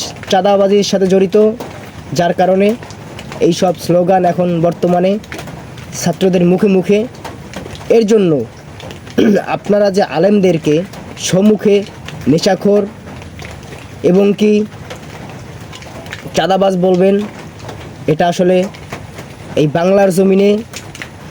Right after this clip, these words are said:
নিরানব্বই পার্সেন্ট মুসলমানের কান্ট্রিতে সম্ভব না। আর অতি শীঘ্রই শেখ হাসিনা তো ক্ষমতায় থেকে পালিয়েছে। আপনাদের যে অবস্থা, আমি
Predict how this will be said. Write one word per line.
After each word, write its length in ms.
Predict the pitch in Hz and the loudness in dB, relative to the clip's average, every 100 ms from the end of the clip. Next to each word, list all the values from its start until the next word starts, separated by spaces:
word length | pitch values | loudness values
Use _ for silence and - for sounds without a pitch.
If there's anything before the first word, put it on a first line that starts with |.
| - | -2
নিরানব্বই 420 | 139 180 196 185 190 | 2 4 4 4 2
পার্সেন্ট 400 | 185 - 185 175 | 0 2 2 2
মুসলমানের 640 | 170 202 185 170 170 160 | 2 2 4 4 4 2
কান্ট্রিতে 600 | 160 165 160 160 180 190 208 - - | 0 0 0 0 2 0 -2 -12 -14
সম্ভব 440 | - 160 160 165 165 | -6 -2 2 0 2
না। 160 | 170 175 185 - - - - - - - - - | 0 0 -2 -10 -14 -14 -14 -16 -14 -14 -12 -6
আর 180 | 147 156 | 0 2
অতি 200 | 165 214 | 2 0
শীঘ্রই 600 | - 208 185 226 226 247 - - - - - - - | 2 2 4 4 4 2 -2 -14 -14 -14 -16 -16 -2
শেখ 180 | 190 - | -2 0
হাসিনা 380 | 180 208 208 | -2 2 2
তো 260 | 202 202 214 277 - - - - - - - | 4 2 2 -2 -12 -14 -16 -14 -12 -14 -10
ক্ষমতায় 460 | - 180 214 240 220 | -2 2 4 4 2
থেকে 200 | 202 208 | 2 2
পালিয়েছে। 520 | 190 208 196 - 117 - - - - - - - | 4 4 2 0 -4 -8 -16 -14 -14 -16 -16 -10
আপনাদের 640 | 135 - 156 165 170 175 | -10 -6 -2 0 2 2
যে 100 | 175 | 2
অবস্থা, 560 | 156 165 202 - 151 90 - - - - - - - - - | 2 2 0 0 -4 -4 -10 -16 -16 -16 -14 -14 -14 -12 -4
আমি 340 | 151 175 180 | 0 2 2